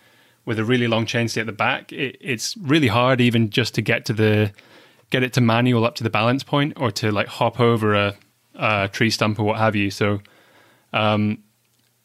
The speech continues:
in terms of riding like a regular bike,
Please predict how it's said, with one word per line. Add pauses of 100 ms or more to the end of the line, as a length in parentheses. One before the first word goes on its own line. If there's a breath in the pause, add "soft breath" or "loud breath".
(120)
in
terms
of (320)
riding
like
a
regular
bike,